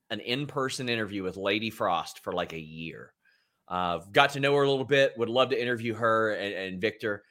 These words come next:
But we, we just miss each other by a day all the time. Like, I remember Chicago one time by a day. Uh, Indianapolis, I didn't go for one trip,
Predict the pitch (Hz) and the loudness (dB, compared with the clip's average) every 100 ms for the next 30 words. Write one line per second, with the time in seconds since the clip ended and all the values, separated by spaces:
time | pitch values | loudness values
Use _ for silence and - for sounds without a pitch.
0 | _ _ _ _ _ _ 110 - 139 127 | _ _ _ _ _ _ -2 2 2 0
1 | 127 - 127 127 113 143 151 - 131 127 | -6 -8 -12 -10 0 4 4 2 -2 -2
2 | 123 120 110 110 101 101 92 82 110 107 | -2 2 2 4 6 6 4 2 4 6
3 | 95 87 92 101 95 95 95 87 76 80 | 4 2 4 4 4 0 -4 -4 -4 -6
4 | 82 92 107 98 92 113 127 131 113 104 | -4 0 0 -2 -4 4 8 8 6 2
5 | 104 101 104 95 92 98 101 98 87 90 | 2 0 0 -2 2 4 4 2 0 0
6 | 76 60 - _ _ _ 98 95 135 156 | 0 -8 -16 _ _ _ -2 0 2 6
7 | 151 131 139 143 120 90 - 110 127 135 | 6 8 8 6 2 0 0 6 8 8
8 | 131 123 113 117 107 104 120 101 95 123 | 0 2 4 6 4 2 -4 -4 0 0
9 | 147 151 - 117 95 | 2 0 0 2 2